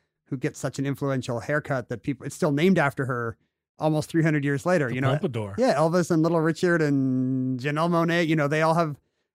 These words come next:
Speaker 1: a haircut that a French courtier made famous in the seventeen fifties just 'cause she was sleeping with the king.
Speaker 2: Interesting that it became a male haircut.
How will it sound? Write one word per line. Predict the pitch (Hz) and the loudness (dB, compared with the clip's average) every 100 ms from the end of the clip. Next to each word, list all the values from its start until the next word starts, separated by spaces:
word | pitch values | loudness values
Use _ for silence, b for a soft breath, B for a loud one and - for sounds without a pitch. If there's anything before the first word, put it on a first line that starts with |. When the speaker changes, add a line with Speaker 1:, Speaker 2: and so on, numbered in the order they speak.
| - | -10
Speaker 1:
a | |
haircut | 131 175 196 170 | 0 2 2 0
that | 160 | 0
a | 139 | -2
French | - 170 - - _ _ | 0 0 -2 -8 _ _
courtier | - 208 202 156 151 | 2 4 6 4 2
made | 151 151 147 139 - _ _ _ _ - | 2 0 0 -2 -10 _ _ _ _ -6
famous | 156 165 160 139 | -2 0 0 -2
in | 151 | -4
the | |
seventeen | 143 160 156 156 | 0 0 0 0
fifties | 170 190 143 | -2 -2 -2
just | 143 | -2
'cause | 175 | -2
she | 175 | 0
was | 156 143 - - | -2 -4 -12 -10
sleeping | - 165 170 | -2 0 0
with | 147 | 0
the | 135 | -2
king. | 220 113 87 _ _ | 0 0 -6 _ _
Speaker 2:
Interesting | 185 202 180 - 160 | 2 4 4 4 4
that | 143 | 4
it | 139 | 2
became | 139 127 - 131 131 | 0 -2 2 2 4
a | 131 | 2
male | 160 226 185 | 4 4 2
haircut. | 107 110 - 113 101 - | 0 -6 -6 -8 -8 -14